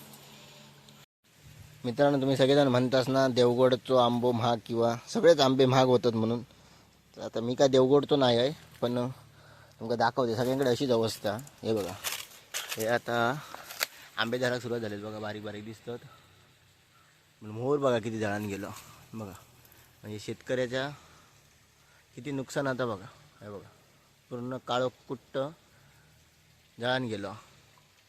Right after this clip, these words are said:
आणि काय झालं नाही. हे बघा, हे काही काही धरले आहेत ना, त्याच्यातसुद्धा हे बघा जळत चाललो. आता हे राहतील की नाही गॅरंटी नाही. हे जेव्हा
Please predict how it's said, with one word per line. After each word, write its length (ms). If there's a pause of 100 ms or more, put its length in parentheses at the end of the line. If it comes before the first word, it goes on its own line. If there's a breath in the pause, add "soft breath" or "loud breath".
(600)
आणि 100
काय 200
झालं 300
नाही. 160
हे 80
बघा, 160
हे 120
काही 160
काही 140
धरले 280
आहेत 140
ना, 100
त्याच्यातसुद्धा 460
हे 60
बघा 140
जळत 220 (100)
चाललो. 200
आता 160
हे 160
राहतील 360
की 80
नाही 180
गॅरंटी 380
नाही. 180
हे 80
जेव्हा 220